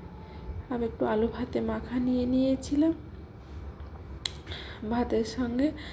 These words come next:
আর ওই ছেলের যে মাখানো ভাত ছিল ওইটা খাবো, আর তার সঙ্গে ওই সময়ের মধ্যে, এ, সময় ছিল না বলে আমি আর আজকে মাছ নিইনি, শুধু, শুধু মূলোর টকটা নিয়েছি।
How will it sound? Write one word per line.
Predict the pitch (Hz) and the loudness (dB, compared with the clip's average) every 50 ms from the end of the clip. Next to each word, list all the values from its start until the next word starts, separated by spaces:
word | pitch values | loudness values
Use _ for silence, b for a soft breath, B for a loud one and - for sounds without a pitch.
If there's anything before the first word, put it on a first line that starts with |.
| B B B B B - | B B B B B -4
আর | - - - 196 | 0 2 4 4
ওই | 196 202 208 202 | 4 4 2 0
ছেলের | - - 240 233 240 240 240 233 - | 0 2 4 6 6 6 4 4 2
যে | 254 | 2
মাখানো | 240 233 233 233 220 247 240 233 233 | 2 2 0 -2 0 0 0 0 0
ভাত | 226 208 220 233 233 226 226 - | 0 2 4 4 4 2 4 4
ছিল | 240 220 226 | 4 6 6
ওইটা | 233 240 - 247 233 | 6 6 4 2 0
খাবো, | - - 247 240 247 262 | 2 0 0 2 2 2
আর | 247 233 233 - | 2 2 0 0
তার | 226 226 220 - - | -2 -4 -4 -4 -4
সঙ্গে | 240 240 240 247 254 262 - B B B B B B B - - | -4 -2 0 0 0 0 -2 B B B B B B B 2 4
ওই | 254 254 254 247 | 6 8 8 8
সময়ের | 220 233 240 247 240 247 254 254 262 | 6 4 4 4 6 6 8 8 8
মধ্যে, | 262 262 269 262 247 - 226 220 220 220 B B B B B B - - | 8 6 4 4 4 4 2 2 2 0 B B B B B B -6 0
এ, | 226 220 214 220 | 2 2 2 2
সময় | 220 - 240 226 220 220 233 240 247 | 0 2 0 2 2 4 4 4 2
ছিল | 240 - 269 254 262 | 2 4 6 6 6
না | 262 262 269 262 | 6 4 4 4
বলে | 254 233 208 208 208 208 B B B B B B B - | 4 4 4 2 0 -2 B B B B B B B -4
আমি | 226 208 208 226 233 240 | -2 0 2 4 4 4
আর | 226 220 | 6 6
আজকে | 214 214 214 214 - - - 226 | 6 4 4 2 -2 -4 -2 -2
মাছ | 220 208 202 208 214 226 240 233 - | 0 0 0 0 2 2 2 2 0
নিইনি, | 233 214 214 214 208 202 202 190 | 0 0 2 0 0 0 0 -2
শুধু, | - - 226 220 233 226 220 214 - - - | 0 0 2 2 2 2 0 -2 -2 -6 -8
শুধু | - - 233 233 247 | -6 -4 0 2 2
মূলোর | 226 226 220 220 226 240 240 240 240 - - - | 2 4 4 6 8 8 8 8 6 2 -2 2
টকটা | 226 226 240 240 - - - - - 294 294 311 302 B B B B B B B - - | 2 2 2 2 -2 -8 -10 -4 0 2 2 2 0 B B B B B B B -6 -2
নিয়েছি। | 214 226 220 214 208 190 190 196 - - - | 0 2 2 4 2 2 0 -2 -2 -6 -6